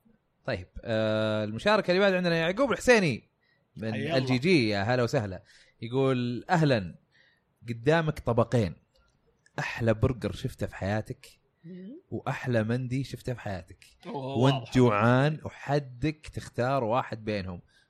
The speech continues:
Speaker 1: أطربوني مع ذكر السبب." أول شيء دبي دامك مكرش، عطنا الجواب.
Speaker 2: يا أخي أنا كاره الرز كره.
Speaker 1: أوف.
Speaker 2: إيه، طفشت. يا أخي صاروا في الدوام دايمًا يطلبون رز.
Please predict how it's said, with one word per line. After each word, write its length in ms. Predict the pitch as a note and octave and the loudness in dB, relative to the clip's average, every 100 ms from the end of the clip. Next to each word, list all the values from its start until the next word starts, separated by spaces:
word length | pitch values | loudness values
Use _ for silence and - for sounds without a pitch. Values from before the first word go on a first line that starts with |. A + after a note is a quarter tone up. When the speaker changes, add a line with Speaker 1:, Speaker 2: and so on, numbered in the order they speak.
| - | -12
Speaker 1:
أطربوني 800 | G#2 - G#2 G2+ B2+ A#2+ B2 C3+ _ _ _ _ - | -10 -6 -6 -2 0 0 -2 -6 _ _ _ _ -6
مع 280 | F#2+ F#2 F#2 | -4 -2 -4
ذكر 300 | G2 A2+ - | -6 -4 -4
السبب." 400 | A2+ - D#2+ C2+ - - _ _ _ _ _ _ _ _ F#4+ | -6 -6 -8 -8 -10 -12 _ _ _ _ _ _ _ _ 2
أول 100 | - | 6
شيء 120 | F3+ | 8
دبي 340 | D#3+ B2 G#2+ | 8 8 4
دامك 560 | A2 A2+ G#2 - - - - _ - | 4 2 -2 -8 -20 -20 -20 _ -20
مكرش، 800 | A2 - C3 A#2 F#2 A2 - - _ - - - | -16 0 2 4 2 -2 -4 -20 _ -20 -16 -2
عطنا 380 | C#3+ C#3 F2 F2+ | -2 -2 -4 -10
الجواب. 240 | - G2 | -6 -4
Speaker 2:
يا 40 | G2+ | -4
أخي 220 | B2+ D#3+ | -4 -4
أنا 160 | D3 | -4
كاره 540 | C#3+ - C#3+ C#3 B2 B2+ | -8 -8 -6 -6 -6 -8
الرز 600 | B2+ B2+ B2+ C3 - - - | -10 -10 -10 -10 -20 -20 -10
كره. 300 | B2+ C3 C3 _ _ _ _ _ - | -10 -10 -14 _ _ _ _ _ -8
Speaker 1:
أوف. 280 | C3+ - G2+ | -8 -8 -8
Speaker 2:
إيه، 600 | C#3 D3+ C#3+ C3+ C3+ C#3 - - - - | -4 0 0 -2 -6 -12 -20 -20 -20 -12
طفشت. 640 | D#3+ - F3+ D#3 - - - - - | -10 -4 -4 -4 -12 -18 -20 -18 -2
يا 80 | D3 | 0
أخي 240 | E3+ E3 - _ | 0 -4 -8 _
صاروا 340 | - E3+ F3 | 2 6 6
في 80 | C3 | 4
الدوام 360 | D#3 D#3+ D#3+ D#3 | 2 2 4 4
دايمًا 300 | D3+ D3+ C#3+ | 2 2 0
يطلبون 340 | C#3 C#3 C#3 | -4 -4 -2
رز. 360 | C3+ B2+ - | -2 -2 -6